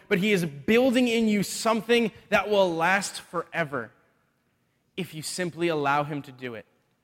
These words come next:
Pain is an incredible instrument used by God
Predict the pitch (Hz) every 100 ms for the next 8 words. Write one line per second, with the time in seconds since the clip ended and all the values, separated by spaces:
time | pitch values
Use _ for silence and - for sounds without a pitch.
0 | _ _ _ _ _ _ 185 208 214 202
1 | 196 180 160 - - - 214 233 190 214
2 | 202 - - 233 - - 220 214 180 170
3 | 214 233 165 165 190 175 143 165 160